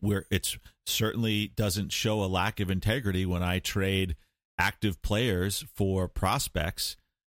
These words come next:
um, that will help my team in the future.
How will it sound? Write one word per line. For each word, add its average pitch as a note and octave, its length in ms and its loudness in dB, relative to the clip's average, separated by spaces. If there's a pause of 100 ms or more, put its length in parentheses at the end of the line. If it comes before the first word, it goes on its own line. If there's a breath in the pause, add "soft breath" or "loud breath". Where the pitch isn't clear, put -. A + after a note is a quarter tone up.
um, F2+ 480 2
that G2 200 -2
will G2 140 0
help F#2+ 280 0
my G2+ 180 2
team G#2+ 340 0
in G#2 100 0
the G2 80 0
future. G2+ 600 -4